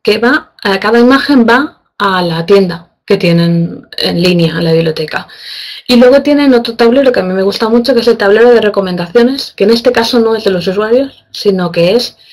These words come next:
de las bibliotecas y de los bibliotecarios que tienen cuenta en Pinterest.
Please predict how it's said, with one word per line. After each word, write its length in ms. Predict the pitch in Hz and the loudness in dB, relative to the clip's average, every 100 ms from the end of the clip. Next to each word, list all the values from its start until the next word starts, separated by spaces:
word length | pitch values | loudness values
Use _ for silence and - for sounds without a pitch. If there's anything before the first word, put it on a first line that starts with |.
| - - - | -20 -16 -2
de 120 | 190 | 0
las 140 | 190 | 0
bibliotecas 560 | 190 180 180 226 285 - | 0 0 -2 -4 -6 -4
y 160 | 269 302 | 0 2
de 140 | 294 | 4
los 200 | 277 294 | 4 2
bibliotecarios 760 | 240 254 247 202 196 208 262 277 | 2 2 2 0 -2 -2 -2 -4
que 120 | - | -4
tienen 280 | 208 202 202 | 0 0 0
cuenta 280 | 196 208 269 | 0 -2 0
en 160 | 254 | 0
Pinterest. 720 | 226 180 165 160 156 - - | 0 -2 0 0 -2 -4 -16